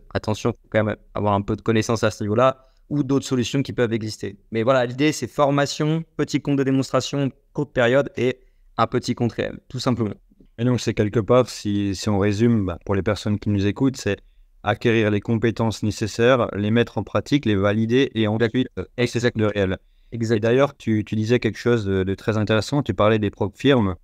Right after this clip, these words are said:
Speaker 2: Alors voilà, ce n'est pas, je pense, une surprise, mais il existe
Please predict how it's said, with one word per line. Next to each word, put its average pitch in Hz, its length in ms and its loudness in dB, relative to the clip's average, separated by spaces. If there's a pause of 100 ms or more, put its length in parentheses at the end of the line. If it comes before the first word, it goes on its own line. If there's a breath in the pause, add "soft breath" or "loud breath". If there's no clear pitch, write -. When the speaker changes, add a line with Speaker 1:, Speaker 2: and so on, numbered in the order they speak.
(100)
Speaker 2:
Alors 98 160 2
voilà, 104 320 2
ce - 140 -10
n'est 95 100 -2
pas, 104 400 2
je 87 100 -8
pense, 110 340 -2 (120)
une 107 160 0
surprise, 120 640 2
mais 107 360 2
il 104 140 -4
existe 101 640 -2